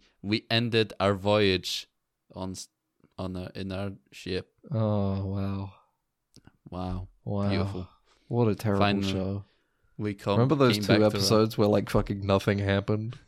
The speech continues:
Speaker 1: <laughs> Oh,
Speaker 2: And we
Speaker 1: no.
Speaker 2: really struggled to talk about the episode?
Speaker 1: Yeah. Remember when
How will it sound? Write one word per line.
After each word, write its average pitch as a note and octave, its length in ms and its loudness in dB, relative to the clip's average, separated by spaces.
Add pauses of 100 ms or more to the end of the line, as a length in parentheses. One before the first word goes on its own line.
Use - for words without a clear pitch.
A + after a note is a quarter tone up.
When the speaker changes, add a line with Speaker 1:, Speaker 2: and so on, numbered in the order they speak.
(140)
Speaker 1:
<laughs> - 240 -10
Oh, C3 340 6
Speaker 2:
And G#2 200 2
we G#2+ 80 6
Speaker 1:
no. G2+ 180 4
Speaker 2:
really G2 420 6
struggled G2+ 480 0
to A2 60 0
talk G#2 280 0
about G2 200 2
the G2 100 0
episode? G#2+ 560 -2 (480)
Speaker 1:
Yeah. A2 420 -8 (220)
Remember G2+ 440 -4
when G2 460 -6